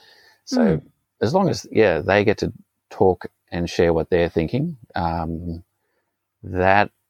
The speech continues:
Speaker 1: they are some ingredients that make it go well. And,
Speaker 2: Mm.
Speaker 1: yeah, they're distractible and, and jumpy, even as fifteen and twelve, but, um,
Speaker 2: Mm.
Speaker 1: uh,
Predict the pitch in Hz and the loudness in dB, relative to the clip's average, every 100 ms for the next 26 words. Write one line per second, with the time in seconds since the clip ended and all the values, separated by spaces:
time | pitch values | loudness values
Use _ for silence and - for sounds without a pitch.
0 | _ 104 98 101 98 - 90 87 82 82 | _ -2 2 4 2 0 0 2 2 0
1 | - 85 85 85 - - _ _ - 78 | -2 -4 -2 -2 -4 -4 _ _ -2 0
2 | 76 143 - _ _ _ _ _ _ 285 | 0 -4 -10 _ _ _ _ _ _ -4
3 | 262 151 - 160 127 139 139 - - 78 | -4 -4 -4 -2 2 2 2 0 0 0
4 | - 78 82 82 - _ 82 80 82 - | 0 0 0 0 -4 _ -2 0 0 0
5 | - 85 80 78 - - 82 - 80 78 | 2 2 2 -2 -6 -4 -2 0 0 0
6 | 85 82 - 90 - - 82 - 175 151 | 0 0 -2 -4 -2 -4 -4 -6 -8 -8
7 | 143 - _ _ - 82 82 80 78 | -10 -16 _ _ -2 0 0 -2 -6